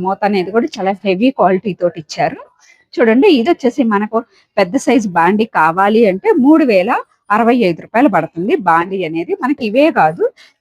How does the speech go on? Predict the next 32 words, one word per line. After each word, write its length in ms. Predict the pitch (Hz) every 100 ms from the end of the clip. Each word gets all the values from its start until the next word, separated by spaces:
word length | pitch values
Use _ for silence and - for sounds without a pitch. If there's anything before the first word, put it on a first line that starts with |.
| _
సైజుల 340 | 233 311 349 311
వారీగా 280 | 196 165 156 190
మీరు 140 | 196 -
షాపుకు 360 | 190 196 - 196
విజిట్ 260 | 185 269 _
చేయండి, 360 | 185 165 170 311 -
చాలా 320 | 220 185 254 370 330
మంచి 220 | 208 220 -
కలెక్షన్ 380 | 254 226 - 185
అనేది 260 | 180 202 349
చూడొచ్చు. 400 | - 180 165 - 403 - _ _
చూడండి, 300 | - 254 254 403
ఇది 80 | 208
వచ్చేసి 260 | 208 285 - 226
మనకి 200 | 220 233
కొంచెం 260 | 220 214 226 233
చిన్న 220 | - 233 269
సైజు 240 | 277 240 190
బాండీ 300 | 165 175 202 233 170
కావాలి 400 | 160 175 190 202 185
అంటే 160 | 214 320
ఇలా 100 | 196 165
గాజు 240 | 165 170 190
మూత 160 | 190 170 160
తోటి, 220 | 156 160 403 - - _
పైన 180 | 190 180 196
వచ్చేసి 300 | - 190 330 254
ఇలా 120 | 202 220
స్టీల్ 200 | 220 208
దాంతోటి 400 | 165 165 185 254 381
ఫేరప్ 300 | 185 180 180 _
చేశారు. 420 | 170 - 165 180